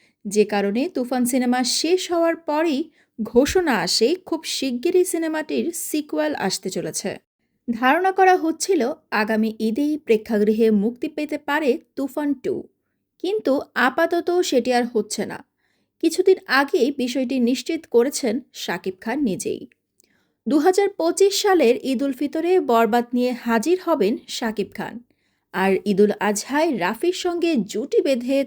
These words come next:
তাণ্ডব নিয়ে আসবেন এই নায়ক। এফডিসি পরিচালক সমিতির মহাসচিব শাহিন সুমন সূত্রে জানা গেছে,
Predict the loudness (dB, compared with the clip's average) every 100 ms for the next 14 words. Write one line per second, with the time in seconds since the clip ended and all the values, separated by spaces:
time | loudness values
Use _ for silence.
0 | -2 0 2 2 0 -2 -2 0 0 0
1 | 2 0 0 -2 -2 -4 -8 -10 -14 _
2 | _ _ 10 10 12 10 10 10 12 12
3 | 12 10 8 4 6 6 6 8 8 6
4 | 4 4 6 4 4 -4 2 6 8 8
5 | 6 8 8 8 4 4 4 6 8 10
6 | 10 8 6 6 8